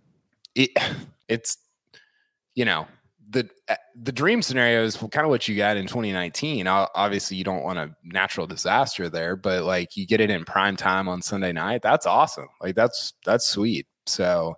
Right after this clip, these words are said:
yeah, it's, uh, probably won't be grinding out the three A M night on, on Thursday, Friday, Saturday.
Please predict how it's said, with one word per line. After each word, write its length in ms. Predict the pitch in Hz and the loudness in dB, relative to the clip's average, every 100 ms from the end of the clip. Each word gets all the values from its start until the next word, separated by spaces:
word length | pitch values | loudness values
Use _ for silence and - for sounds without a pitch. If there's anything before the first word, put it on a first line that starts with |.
| _ - _ _ _ _ | _ -20 _ _ _ _
yeah, 300 | - 101 80 | -4 0 2
it's, 380 | 85 98 - - | 0 -4 -4 0
uh, 500 | 107 98 90 85 85 85 - _ _ _ _ | 2 2 2 -2 -4 -10 -20 _ _ _ _
probably 240 | - 143 127 | 0 2 2
won't 240 | 113 104 | 0 -4
be 220 | 95 92 | -4 -6
grinding 680 | 85 87 98 95 98 101 95 | -8 -10 -6 2 2 4 2
out 220 | 92 87 | 0 0
the 120 | - 85 | -4 -12
three 420 | - 92 82 82 | -4 -2 0 -2
A 20 | |
M 140 | 80 78 | -4 -4
night 240 | 76 76 | -4 -4
on, 260 | 76 76 76 _ | -6 -10 -20 _
on 180 | 82 82 | -2 0
Thursday, 380 | 85 80 - 76 | 0 2 0 0
Friday, 340 | - 71 76 - _ | -2 -4 -6 -18 _
Saturday. 380 | - 76 71 73 | -2 0 0 -4